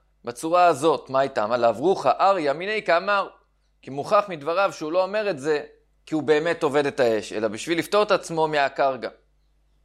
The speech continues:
מספרת הגמרא על רב אשי, אב אלי ההוא, איבא, היה לו יער של עצים, זב בני לוי נורא, הוא מכר את זה לבית האש.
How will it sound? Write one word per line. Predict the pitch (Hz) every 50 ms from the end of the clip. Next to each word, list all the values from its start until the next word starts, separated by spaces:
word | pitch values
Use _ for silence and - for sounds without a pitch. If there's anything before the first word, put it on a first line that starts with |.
| _ _ _ _ _ _ _ _ _ _ _ _ _ _ _ _ _ _ _ _ _ _ _ _ _ _ _
מספרת | - - 131 - 208 220 226 220 -
הגמרא | 175 170 165 160 160 180 175
על | 175 165
רב | 147 131 143
אשי, | 175 185 175 - - 180 170 160 - -
אב | - 180 190 185
אלי | 185 175 165 156
ההוא, | 147 151 170 180 185 185 185 175 - - _ _ _ _ _ _ _ _ _
איבא, | - 214 220 170 156 180 175 170 160 165 - _ _ _ -
היה | - 160
לו | 170 170
יער | 160 170 190 196 190 180
של | 160 - 170 147
עצים, | 139 135 - - 190 202 190 185 175 - _ _ _ _ _ _ _ _
זב | 113 120 - 220 233 240 208 190
בני | 196 214 208 202 196 196 175 -
לוי | 175 185 170 180 202 208 202
נורא, | 196 208 220 214 196 190
הוא | 170 - 151 160
מכר | 156 147 - 220 220 226 220
את | 190 156
זה | 190 202
לבית | 190 180 156 180 196 208 202
האש. | 214 220 233 240 233 208 - - - - - _